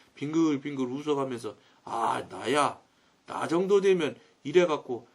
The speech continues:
안 넘어가질까요? 무조건 넘어집니다.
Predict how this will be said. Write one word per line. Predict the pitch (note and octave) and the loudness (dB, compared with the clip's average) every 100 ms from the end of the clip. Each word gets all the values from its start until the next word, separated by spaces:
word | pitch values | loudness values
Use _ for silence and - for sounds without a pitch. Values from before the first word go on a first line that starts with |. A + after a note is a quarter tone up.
| - | -10
안 | B2 | -8
넘어가질까요? | D3 D3+ B2+ - - - A2 C3 E3 _ _ _ _ _ _ _ - | -6 -4 -4 -6 -12 -14 -12 -12 -14 _ _ _ _ _ _ _ -20
무조건 | A2 B2+ - C3+ | -16 -14 -8 -8
넘어집니다. | G2+ G2 F#2+ _ - | -8 -12 -16 _ -20